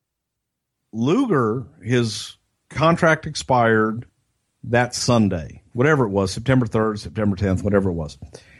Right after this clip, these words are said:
And Lex hadn't signed his new deal and kept hemming and hawing with J J. Allegedly, there was a discrepancy between dates and when his deal really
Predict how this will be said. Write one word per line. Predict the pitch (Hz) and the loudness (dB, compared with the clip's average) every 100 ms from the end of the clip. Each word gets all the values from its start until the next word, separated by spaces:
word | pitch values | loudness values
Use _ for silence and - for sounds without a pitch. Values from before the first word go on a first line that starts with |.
| - - - - | -20 -20 -20 -12
And | 113 135 135 135 131 123 - _ _ _ _ _ _ _ - | -2 2 2 2 2 0 -6 _ _ _ _ _ _ _ -6
Lex | 117 135 - | -2 -2 2
hadn't | 131 127 | 2 2
signed | 135 123 | 2 0
his | 123 123 | 0 0
new | 131 | 0
deal | 156 240 101 - _ _ _ _ _ _ _ _ | 0 -4 -8 -16 _ _ _ _ _ _ _ _
and | 117 | -6
kept | 143 131 | -2 -2
hemming | 120 131 131 | 0 0 2
and | 123 | 2
hawing | 127 127 123 | 0 0 0
with | 120 | -2
J | 123 175 190 | -2 -2 -2
J. | 113 71 - _ _ _ _ _ _ _ _ _ | -4 -10 -18 _ _ _ _ _ _ _ _ _
Allegedly, | - 131 202 226 208 196 185 | -10 -2 2 2 0 2 4
there | 170 147 | 4 4
was | 127 120 113 | 4 0 0
a | 104 | -4
discrepancy | 104 101 - 156 156 135 - 131 | -4 -6 2 2 2 -6 0 0
between | 113 - 110 95 | 0 0 0 2
dates | 104 139 143 139 - - - | 2 2 2 -2 -12 -12 -6
and | 92 90 90 | -4 -4 -4
when | 113 131 | 0 2
his | 127 113 - | 2 -2 -10
deal | - 127 127 123 | -4 2 2 2
really | 120 123 127 123 120 120 | 2 2 2 0 -2 -6